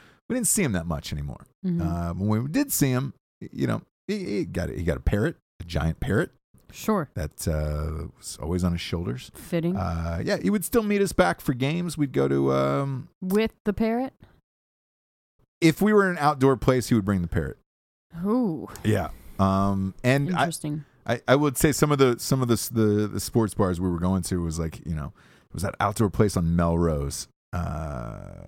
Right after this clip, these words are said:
Speaker 1: right on the corner. It was like a Mexican place, and they had a,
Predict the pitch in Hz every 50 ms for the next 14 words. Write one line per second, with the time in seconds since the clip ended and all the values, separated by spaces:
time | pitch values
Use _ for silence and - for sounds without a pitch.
0 | 50 50 50 50 50 50 50 50 60 73 92 90 87 78 - - - - - 107
1 | 101 92 85 85 71 62 82 - 92 82 82 87 90 92 87 - - - - 95
2 | 87 82 - 92 90 90 85 - - - - - - - - _ _ _ - 85
3 | 82 90 90 85 85 82 78 76 71